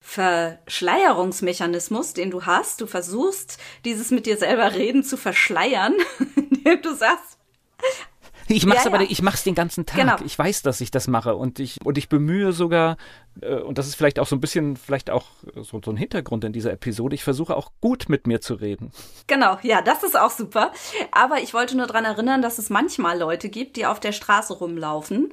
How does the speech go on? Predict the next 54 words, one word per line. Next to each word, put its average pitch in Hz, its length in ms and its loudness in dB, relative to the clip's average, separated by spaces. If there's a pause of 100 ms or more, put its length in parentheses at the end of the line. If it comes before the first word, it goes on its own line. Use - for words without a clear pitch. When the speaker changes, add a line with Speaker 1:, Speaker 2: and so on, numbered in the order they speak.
(460)
Speaker 1:
und 220 320 2
vielleicht 202 500 0
dann 196 140 -2
irgendwie 240 320 0
auch 190 120 4
so 202 160 -4
gekleidet 208 600 0
si-, - 220 -6
sind, 208 240 -4
dass 208 160 -2
man 196 180 0
sie 190 220 -6
in 185 80 -4
eine 185 240 0
Schublade 185 420 -2
stecken 170 340 -6
möchte. 165 440 -4
Und 208 160 -4
die 214 60 -4
laufen 220 360 2
dahin 233 460 0
und 190 140 -8
gucken 240 240 -6
vor 202 180 -2
sich 185 180 -8
hin 226 160 -4
und 202 140 -4
sagen, 196 400 0 (600)
"Oh, 214 380 2 (260)
jetzt 165 220 -8
habe 240 120 -2
ich 240 120 -6
dem 220 200 -6
ge-, 147 300 -12
gestern 214 320 -6
Geld 233 240 -4
gegeben 233 360 0
und 185 180 -4
heut, 233 300 -2 (140)
heut 214 160 -8
krieg 220 140 -8
ich 208 80 -8
mein 185 160 -6
Geld 208 200 -4
nicht 226 200 -4
wieder. 240 340 4 (420)
Und, 214 220 -4 (200)
ah, 240 220 0
was 202 140 -4
machst 208 280 -4
du 233 40 -2
denn 247 80 0
da? 220 220 4
Da, - 160 -4